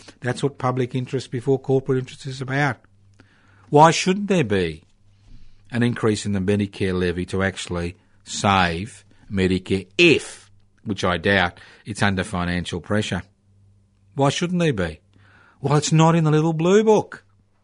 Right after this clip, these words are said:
Not in the little blue book. So this is a matter of trust. This is the essence,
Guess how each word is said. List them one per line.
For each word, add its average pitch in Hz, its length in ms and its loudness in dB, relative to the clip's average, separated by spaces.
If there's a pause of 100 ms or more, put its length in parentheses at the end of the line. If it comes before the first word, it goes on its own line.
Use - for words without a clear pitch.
(1160)
Not 170 300 4
in 175 100 -2
the 170 80 0
little 180 220 2
blue 190 260 2
book. 214 380 -2 (1600)
So 214 200 0
this 269 160 0
is 247 120 -2
a 202 80 2
matter 147 320 0
of 98 140 -8
trust. - 760 -10 (1200)
This 220 200 -4
is 220 120 -2
the 180 300 0
essence, - 920 -4